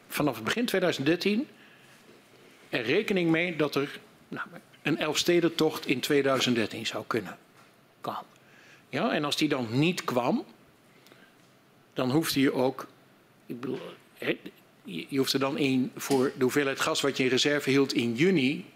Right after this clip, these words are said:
niet meer rekening te houden dat er in juni een Elfstedentocht zou zijn. Dus je hield daar in,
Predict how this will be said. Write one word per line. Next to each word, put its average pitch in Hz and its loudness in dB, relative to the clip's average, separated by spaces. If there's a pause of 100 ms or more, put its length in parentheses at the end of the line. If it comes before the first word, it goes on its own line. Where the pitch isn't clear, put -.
(200)
niet 135 -4
meer 143 2
rekening 143 -2
te 151 -2
houden 139 0
dat 135 0
er 127 -2
in 127 2
juni 160 4
een 143 0
Elfstedentocht 131 -2
zou 120 -6
zijn. - -6 (600)
Dus 127 -2
je 143 2
hield 143 2
daar 139 -2
in, 120 0